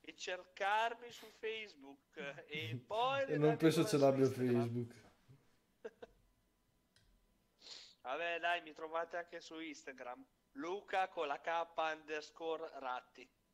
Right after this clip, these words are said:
Speaker 1: E che la paura abbia inizio.
Speaker 2: Allora, ti, eh, chiede, eh, Matteo,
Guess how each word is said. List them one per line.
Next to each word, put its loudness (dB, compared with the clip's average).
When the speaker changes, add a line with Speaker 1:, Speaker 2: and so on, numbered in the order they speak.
Speaker 1:
E -6
che -2
la 2
paura 0
abbia -4
inizio. -8
Speaker 2:
Allora, 4
ti, -2
eh, 4
chiede, 6
eh, 0
Matteo, 2